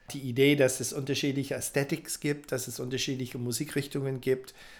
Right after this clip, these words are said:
und dass jeder eine eigene Ästhetik hat und nicht nach den Maßstaben von Klassik oder vom klassischen Theater zu beurteilen sind, zu urteilen, sondern wirklich nach einem eigenen Ästhetik. Und auch, was für uns auch heute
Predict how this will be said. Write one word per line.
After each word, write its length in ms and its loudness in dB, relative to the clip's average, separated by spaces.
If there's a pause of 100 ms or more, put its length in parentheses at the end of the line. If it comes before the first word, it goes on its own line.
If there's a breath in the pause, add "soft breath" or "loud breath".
(120)
und 160 2
dass 180 2
jeder 280 4
eine 220 0
eigene 300 -2
Ästhetik 580 -2
hat 260 -4
und 220 -2
nicht 260 0
nach 240 -2
den 160 -4
Maßstaben 500 -2
von 220 -6
Klassik 540 -4
oder 100 -4
vom 220 -8
klassischen 420 -4
Theater 640 -2 (380 loud breath)
zu 180 -4
beurteilen 560 -2
sind, 260 -4
zu 140 -6
urteilen, 400 -6
sondern 420 -2
wirklich 320 -4
nach 180 -4
einem 200 -6
eigenen 320 -2
Ästhetik. 500 -4 (320 loud breath)
Und 200 6
auch, 340 8 (140)
was 180 2
für 140 0
uns 220 6
auch 280 4
heute 420 4